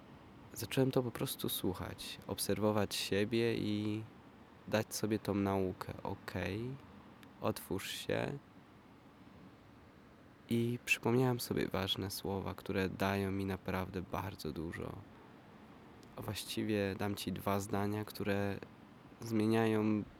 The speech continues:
wszystko w moim życiu zawsze. Pierwsza to jest: "Wiem, że nic nie wiem".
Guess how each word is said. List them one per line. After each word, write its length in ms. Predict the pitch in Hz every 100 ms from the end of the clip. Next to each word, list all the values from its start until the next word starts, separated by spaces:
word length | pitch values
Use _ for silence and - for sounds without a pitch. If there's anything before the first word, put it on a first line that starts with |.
| -
wszystko 840 | - - 95 - - - - - -
w 100 | 107
moim 340 | 98 85 92
życiu 480 | 101 - - - 80 82 - -
zawsze. 580 | - 85 92 - - - - - - -
Pierwsza 400 | - 113 - -
to 140 | - 98
jest: 500 | 95 92 104 - - -
"Wiem, 380 | 98 120 113 110
że 140 | 101
nic 320 | 92 90 -
nie 220 | 90 92
wiem". 200 | 92 92